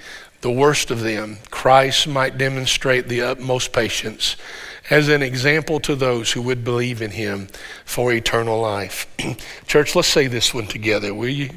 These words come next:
with me? "Now to the King eternal, immortal, invisible,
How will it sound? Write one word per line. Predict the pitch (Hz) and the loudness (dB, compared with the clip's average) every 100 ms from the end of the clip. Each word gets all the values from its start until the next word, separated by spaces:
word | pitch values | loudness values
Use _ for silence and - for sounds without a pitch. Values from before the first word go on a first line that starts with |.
| - | -8
with | 131 - | -6 -4
me? | 139 131 - - - - - - | -6 -6 -14 -16 -16 -16 -18 -10
"Now | 147 147 156 175 | 0 6 8 8
to | 175 190 | 8 6
the | 180 | 6
King | 175 190 185 185 | 4 4 4 2
eternal, | 180 - 156 117 110 113 104 - - | 0 4 4 2 -4 -10 -12 -12 0
immortal, | 135 156 160 180 190 190 185 | 2 8 10 10 10 8 8
invisible, | 185 185 180 175 151 135 123 95 | 6 6 6 6 6 2 0 -2